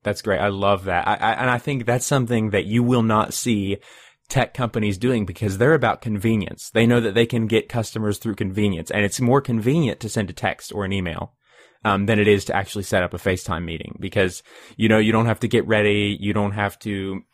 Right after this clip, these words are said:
take the intentional time to sit down and have that blocked off, uh, t-, piece of time.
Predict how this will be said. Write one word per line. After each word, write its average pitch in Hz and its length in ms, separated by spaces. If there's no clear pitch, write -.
take 123 180
the 117 100
intentional 107 440
time 107 220
to 107 40
sit 107 280
down 104 240
and 95 80
have 101 220
that 101 180
blocked 104 320
off, 104 360
uh, - 260
t-, - 100
piece 123 180
of 117 80
time. 95 420